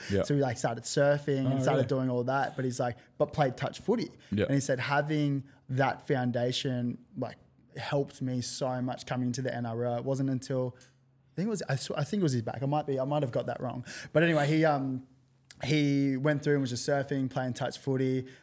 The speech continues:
Speaker 2: um, flew under the radar, then did, like, a, kinda like a training trial at the Bears, like, got, went and got all of his scans. And, and
Speaker 1: At the
Speaker 2: he,
Speaker 1: Burleigh
Speaker 2: and he
Speaker 1: Bears?
Speaker 2: Burleigh Bears, yeah.
Speaker 1: Yeah.
Speaker 2: He got his scan, then went to Burleigh Bears for a training trial or a preseason,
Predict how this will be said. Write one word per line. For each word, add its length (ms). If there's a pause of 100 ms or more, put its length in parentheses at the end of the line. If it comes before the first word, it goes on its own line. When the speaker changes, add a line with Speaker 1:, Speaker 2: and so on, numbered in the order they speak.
(140)
Speaker 2:
um, 180
flew 240
under 160
the 120
radar, 480
then 260
did, 220
like, 200
a, 600 (320)
kinda 180
like 100
a 60
training 320
trial 220
at 100
the 60
Bears, 640
like, 160
got, 120
went 140
and 100
got 120
all 120
of 80
his 140
scans. 500
And, 220
and 140
Speaker 1:
At 60
the 40
Speaker 2:
he, 60
Speaker 1:
Burleigh 200
Speaker 2:
and 80
he 60
Speaker 1:
Bears? 220
Speaker 2:
Burleigh 280
Bears, 220
yeah. 60
Speaker 1:
Yeah. 60
Speaker 2:
He 60
got 80
his 100
scan, 200
then 80
went 120
to 60
Burleigh 240
Bears 380
for 160
a 100
training 320
trial 320
or 120
a 40
preseason, 600